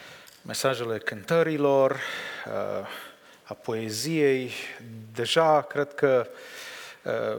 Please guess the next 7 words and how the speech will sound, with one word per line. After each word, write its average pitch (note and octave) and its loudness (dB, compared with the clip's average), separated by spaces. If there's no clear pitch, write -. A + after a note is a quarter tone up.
v-ați - 0
format C#3 0
o B2 -2
idee A#2 2
despre A2+ -4
tema, A#2 0
uh, G#2+ -6